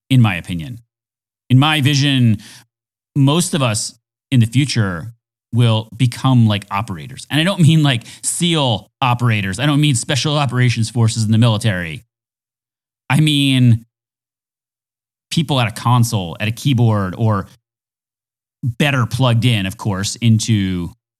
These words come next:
the information matrix. But just navigating that and making use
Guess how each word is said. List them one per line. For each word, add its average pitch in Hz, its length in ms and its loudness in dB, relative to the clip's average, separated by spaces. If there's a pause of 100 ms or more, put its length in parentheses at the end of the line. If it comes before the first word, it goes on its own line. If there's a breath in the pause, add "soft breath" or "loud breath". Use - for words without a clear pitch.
(160)
the 113 120 2
information 101 500 -2
matrix. 104 500 -2 (300 loud breath)
But 131 320 0 (560)
just 127 240 -2
navigating 131 720 2
that 107 240 2
and 110 100 2
making 113 300 2
use 123 440 2